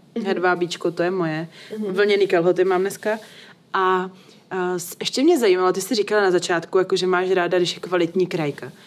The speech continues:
Speaker 1: Mhm.
Speaker 2: Jak se pozná kvalitní krajka? Vlastně to se všívá do takový tý průhledný
Speaker 1: To je vyšívaný tyl, pokud to je
Speaker 2: Aha.
Speaker 1: vlastně na tylu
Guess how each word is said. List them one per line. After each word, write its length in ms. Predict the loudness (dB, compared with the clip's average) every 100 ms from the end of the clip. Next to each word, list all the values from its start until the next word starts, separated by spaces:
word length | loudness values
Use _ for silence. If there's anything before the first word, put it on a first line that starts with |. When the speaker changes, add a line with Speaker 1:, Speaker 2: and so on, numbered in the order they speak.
| -8
Speaker 1:
Mhm. 100 | -2 0
Speaker 2:
Jak 180 | -2
se 120 | 0 -2
pozná 380 | 0 0 0
kvalitní 420 | -2 -2 -2 -2 -4
krajka? 380 | -4 -4 -8 -10 -8
Vlastně 280 | -6 -6 -8 -14 _ _
to 120 | 0
se 140 | 2
všívá 480 | 2 0 0 2 4
do 120 | 4
takový 460 | 2 0 0 0 -4
tý 400 | -4 -4 -4 -8 -14 -20 _ _
průhledný 1040 | -2 0 4 2 2 2 4 4 0 -4 -14 _ _ -20 -20 -20 -20 -20 _
Speaker 1:
To 80 | -2
je 40 |
vyšívaný 460 | -2 0 2 2 2
tyl, 280 | 2 2 2
pokud 260 | -4 -6 -8
to 80 | 0
je 120 | 2
Speaker 2:
Aha. 220 | 4 2 2
Speaker 1:
vlastně 800 | -2 -4 -4 0 0 0 -4 -6 -6
na 540 | -2 -2 -2 -6 -8 -14 -20
tylu 580 | -2 2 2 2 0 -2